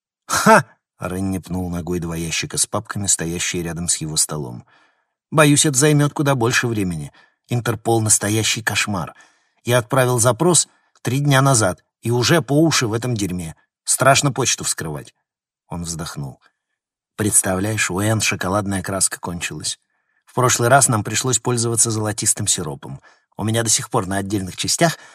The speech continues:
не хочу знать". Логан протянул ему отчеты из Интерпола. "Введи это все в компьютер, чтобы выявить закономерности". "Но на это ж века понадобится". "Ты хочешь, чтобы Инш оторвал у тебя все липкие части?"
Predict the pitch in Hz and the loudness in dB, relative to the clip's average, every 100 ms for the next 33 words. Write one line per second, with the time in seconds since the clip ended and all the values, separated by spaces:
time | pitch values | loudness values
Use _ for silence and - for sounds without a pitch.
0 | _ - 98 - 95 - 110 95 87 - | _ -8 -6 -4 -4 -4 -4 -6 -8 -12
1 | _ _ _ _ _ - 90 92 92 - | _ _ _ _ _ -8 -4 -2 -4 -6
2 | 87 95 95 90 87 82 80 - 92 90 | -8 -6 -4 -6 -6 -6 -4 -4 -4 -6
3 | 85 85 85 82 - 73 73 - _ _ | -4 -6 -8 -10 -8 -8 -10 -18 _ _
4 | _ _ _ - 107 110 107 113 110 - | _ _ _ -2 0 2 2 2 2 0
5 | 104 - 101 98 95 80 - 90 90 87 | 0 0 -2 -4 -6 -6 -6 -4 -4 -6
6 | 87 82 80 87 82 85 82 78 76 - | -6 -6 -8 -6 -6 -4 -6 -6 -6 -6
7 | - _ _ _ _ _ _ _ _ _ | -10 _ _ _ _ _ _ _ _ _
8 | - 202 180 170 135 107 151 185 165 147 | -2 2 2 2 0 0 2 4 4 6
9 | 113 92 76 - - - _ _ _ _ | 4 2 -2 -2 -2 -4 _ _ _ _
10 | _ _ _ _ _ _ _ _ _ - | _ _ _ _ _ _ _ _ _ -2
11 | 117 165 - - 156 160 156 151 147 156 | 0 2 2 2 2 4 4 2 2 4
12 | 156 151 143 139 127 - 151 147 143 - | 6 4 2 0 2 4 6 4 2 2
13 | 139 - 160 - 82 69 | 2 2 2 0 -2 -10